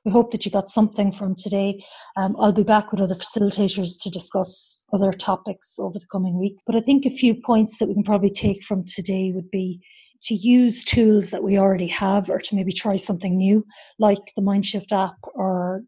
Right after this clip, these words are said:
using a guided meditation to reduce your information overload and make sure that you're listening to news from reputable sources, um, 'cause you can't control what the papers say, but you can control what you read.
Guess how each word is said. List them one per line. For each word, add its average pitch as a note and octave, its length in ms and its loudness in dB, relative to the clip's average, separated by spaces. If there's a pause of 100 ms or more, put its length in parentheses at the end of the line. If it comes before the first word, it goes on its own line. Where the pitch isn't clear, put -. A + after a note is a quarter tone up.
(100)
using G#3+ 420 2
a F#3 80 2
guided F#3+ 380 2
meditation F#3 760 0 (500)
to - 120 -2
reduce G#3+ 500 4
your G3 160 6
information G3 560 4
overload G3+ 640 4
and F3 220 -2 (1000)
make A3 180 4
sure G#3+ 220 6
that G3 220 0
you're G3 180 4 (380)
listening G#3 360 4
to G3+ 140 0
news G3 360 6
from F#3+ 300 4
reputable F#3+ 920 -2
sources, G3 880 2 (340)
um, F#3 560 4
'cause - 80 -2
you - 80 -4
can't A3+ 240 6
control G#3 520 6 (100)
what F3+ 300 2 (220)
the F3+ 60 -12
papers F#3 400 -2
say, F#3+ 180 0
but F3 180 -4
you - 60 -8
can F3+ 140 0
control F#3+ 360 2
what F3+ 220 -4
you G#3+ 80 -2
read. F#3 340 -6